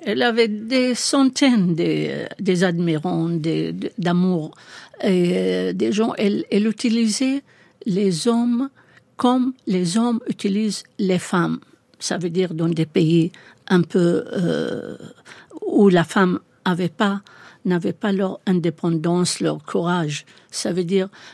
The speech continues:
euh, il séduit une femme, il, euh, couche avec elle une seule fois, après il le rejette. Alors, Taj al-Moulouk, elle a voulu venger.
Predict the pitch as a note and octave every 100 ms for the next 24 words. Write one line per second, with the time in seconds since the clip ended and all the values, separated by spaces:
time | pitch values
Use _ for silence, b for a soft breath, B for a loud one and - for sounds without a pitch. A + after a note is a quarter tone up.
0 | B A3 F#3+ F#3+ F#3 - F3+ - G#3 F3+
1 | G#3 G3 F#3 - G#3+ G3 F#3+ - B B
2 | B F3+ F3 F3 E3+ E3+ E3 E3 F3 F3
3 | E3+ F3 _ - A#3 - F#3 E3+ - G3+
4 | F3+ F3 - G3 F#3 - F#3 G#3 - F3
5 | - G3 F#3+ F3 E3+ F3 E3+ G3+ - -
6 | - A#3 A3 - b b b F4+ D4+ B3+
7 | A3+ G#3+ A#3+ - A3 F#3+ F3+ A#3 A#3+ F#3
8 | F#3+ F#3 E3 D3 G3